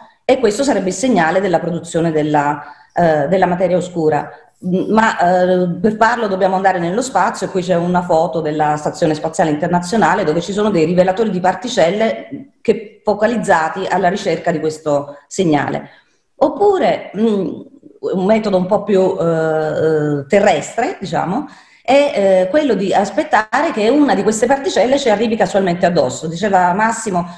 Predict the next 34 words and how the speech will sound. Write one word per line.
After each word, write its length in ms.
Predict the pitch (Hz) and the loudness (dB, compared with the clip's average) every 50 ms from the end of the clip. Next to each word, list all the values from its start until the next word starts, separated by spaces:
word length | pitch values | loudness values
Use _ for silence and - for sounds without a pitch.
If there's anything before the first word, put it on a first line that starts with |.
| - - _ _ | -20 -20 _ _
le 180 | - - 190 190 | -2 0 2 2
wimp 360 | 208 247 247 233 - 214 180 | 2 2 2 2 2 2 0
sarebbero 420 | 160 208 185 202 202 202 196 190 202 | 2 2 2 2 2 2 2 2 2
attorno 300 | 202 - 233 226 247 277 | 2 0 -2 0 2 4
a 60 | 302 | 4
noi, 420 | 294 269 269 294 320 302 208 175 | 4 4 4 4 4 2 2 0
passerebbero 760 | 175 196 180 - - 233 220 233 233 214 185 175 165 160 165 160 | 0 0 -2 0 2 2 2 4 2 2 2 2 2 2 4 2
attraverso 520 | 170 170 214 202 202 214 208 214 - 233 | 2 2 2 0 2 0 0 -2 -2 0
la 100 | 247 277 | 0 0
Terra 420 | 269 233 208 247 269 247 196 175 175 | 2 4 4 4 2 2 2 2 2
e 40 | |
magari 440 | 185 208 233 214 196 185 208 220 196 | 2 0 0 2 2 2 2 2 0
ogni 220 | 170 180 226 233 - | 0 -2 -2 -2 0
tanto 500 | 175 165 165 165 175 - - 220 226 226 | 0 0 0 0 -4 -4 -2 -2 0 2
può 120 | 226 214 | 2 2
essere 380 | 175 147 - - - 208 190 202 | 4 4 2 0 -2 -4 -2 -2
che 100 | 202 208 | -2 -2
qualcuna 520 | - 220 220 - 170 156 147 156 165 - | -2 -2 -2 -2 -2 -2 -2 -2 -2 -2
interagisca, 880 | - 226 220 220 226 220 202 180 156 151 131 123 - - 165 151 - - | -2 -2 0 2 2 2 2 0 0 -2 -4 -4 -4 0 0 0 0 0
eh, 320 | - - - 147 143 135 139 | -2 -2 0 0 0 0 0
con 220 | - 202 190 160 | 0 0 2 2
noi. 360 | 147 127 120 123 131 127 - - _ _ _ _ _ _ _ | 2 2 0 -2 -4 -6 -10 -16 _ _ _ _ _ _ _
Ecco, 260 | - 196 190 196 202 | 0 0 0 0 0
questo 460 | 202 269 285 277 277 277 220 190 - | 2 2 0 0 0 0 0 0 0
è 80 | - 175 | 0 0
il 260 | 185 185 185 180 175 - | 0 0 0 -2 -6 -4
tipo 220 | 220 214 208 190 | -4 -2 -2 0
di 80 | 185 185 | 0 -2
esperimenti 540 | 175 - 190 185 180 180 175 175 170 151 | -2 0 0 0 2 2 0 0 -2 -4
di 100 | 156 156 | -6 -4
cui 140 | 147 170 170 | 0 0 2
mi 140 | 160 151 147 | 4 4 2
occupo 360 | 143 143 - - 175 - 226 | 2 0 -2 -2 0 2 2
io 460 | 233 165 139 147 185 220 220 214 - | 2 2 0 -2 -2 -4 -4 -8 -14